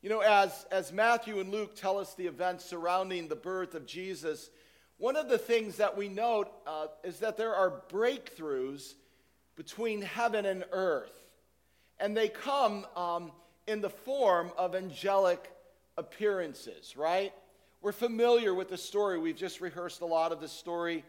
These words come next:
over the past weeks. Zechariah, the, the priest in the temple, Mary, and Joseph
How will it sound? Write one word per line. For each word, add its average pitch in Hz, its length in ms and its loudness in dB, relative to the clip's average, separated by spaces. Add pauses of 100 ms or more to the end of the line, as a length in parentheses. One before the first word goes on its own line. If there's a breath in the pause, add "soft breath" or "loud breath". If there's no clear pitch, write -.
(300 loud breath)
over 160 180 -6
the 160 100 -6
past 165 460 -4
weeks. 185 560 -8 (460 soft breath)
Zechariah, 180 920 4
the, 143 300 -2
the 156 80 -8
priest - 720 -6
in 160 160 -8
the 151 80 -12
temple, 196 720 -2 (280 loud breath)
Mary, 175 720 2
and 202 260 2
Joseph 175 720 0